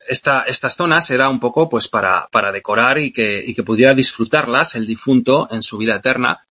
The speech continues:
y pudiera observar estas pinturas de lo que fue su vida anterior.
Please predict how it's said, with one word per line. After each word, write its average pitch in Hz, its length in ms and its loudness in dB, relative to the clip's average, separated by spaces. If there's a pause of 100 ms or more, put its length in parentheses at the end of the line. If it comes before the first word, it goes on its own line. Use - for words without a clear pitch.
(120)
y 127 80 -4
pudiera 117 600 2
observar 107 480 0
estas 117 260 0
pinturas 117 500 0
de 113 80 2
lo 101 80 -2
que 92 80 -8
fue 113 180 0
su 107 160 0
vida 104 500 2
anterior. 101 520 -12